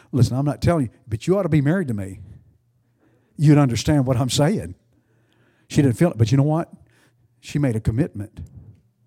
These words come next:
and she's sticking to that commitment. That's awesome, man, to find somebody that's like that through thick and thin, through hard and through,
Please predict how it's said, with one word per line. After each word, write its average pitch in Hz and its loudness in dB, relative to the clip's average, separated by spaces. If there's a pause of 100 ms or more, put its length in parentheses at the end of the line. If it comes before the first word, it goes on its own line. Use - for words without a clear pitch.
and 120 -2
she's 147 -2
sticking 165 -4
to 117 -6
that 120 -8
commitment. 113 -10 (600)
That's 123 0
awesome, 131 -2
man, 123 2
to 117 -4
find 165 -2
somebody 170 -2
that's 156 -4
like 165 -4
that 175 0
through - 0
thick 202 2
and 160 0
thin, 175 6
through 127 -2
hard 170 0
and 127 0
through, 156 4